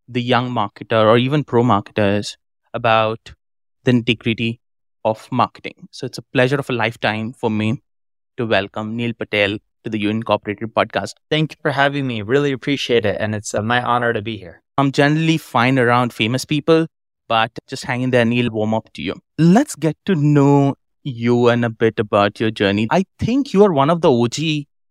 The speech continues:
Speaker 1: creatorpreneurs in the marketing domain. Would I be correct if I say that?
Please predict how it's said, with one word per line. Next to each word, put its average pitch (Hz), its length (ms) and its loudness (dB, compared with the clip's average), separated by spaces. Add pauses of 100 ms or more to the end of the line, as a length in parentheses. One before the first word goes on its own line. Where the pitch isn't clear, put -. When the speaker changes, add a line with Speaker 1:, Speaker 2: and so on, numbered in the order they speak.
(200)
Speaker 1:
creatorpreneurs 120 1040 0 (500)
in 131 80 -2
the 123 80 0
marketing 113 420 -4
domain. 85 340 -8 (320)
Would 151 80 0
I 151 60 2
be 151 100 -4
correct 120 380 -2
if 123 100 -14
I 87 60 -10
say - 160 -14
that? 92 180 -6